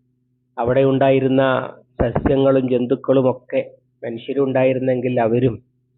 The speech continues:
ഒക്കെ ഭൂമിക്കടിയിൽ പോയി. അതാണ് പിന്നീട് പെട്രോളായി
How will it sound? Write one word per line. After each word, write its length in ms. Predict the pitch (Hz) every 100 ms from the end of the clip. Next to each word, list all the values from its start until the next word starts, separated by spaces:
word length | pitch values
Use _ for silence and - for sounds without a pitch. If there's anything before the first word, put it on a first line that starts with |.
| _ _ -
ഒക്കെ 240 | - - 127
ഭൂമിക്കടിയിൽ 920 | 120 131 139 127 127 123 131 139 127
പോയി. 400 | 131 131 123 - _ _ _
അതാണ് 320 | 120 127 127 127
പിന്നീട് 380 | 123 123 127
പെട്രോളായി 840 | 123 127 107 - 135 131 127 127 156